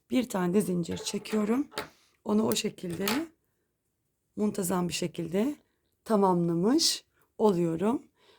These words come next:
Ananasımızı yaptık. Şu şekilde göstermek istiyorum size bakın.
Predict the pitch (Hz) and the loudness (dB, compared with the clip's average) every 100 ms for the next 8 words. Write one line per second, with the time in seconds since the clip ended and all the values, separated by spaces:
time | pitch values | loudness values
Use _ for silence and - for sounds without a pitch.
0 | _ - 226 190 175 - 165 151 147 165 | _ 2 4 4 2 -2 -4 -4 -2 -2
1 | 175 - - 180 185 226 - - _ _ | -2 -6 -4 0 0 0 -6 -18 _ _
2 | _ _ _ _ _ _ _ _ - _ | _ _ _ _ _ _ _ _ -20 _
3 | - 185 170 165 160 156 156 170 165 165 | -8 -8 -6 -4 -2 -2 -2 -2 -2 -2
4 | - - 170 156 156 - - 147 156 - | -6 -6 -4 -4 -4 -6 -6 -6 -6 -6
5 | 165 269 | -6 -6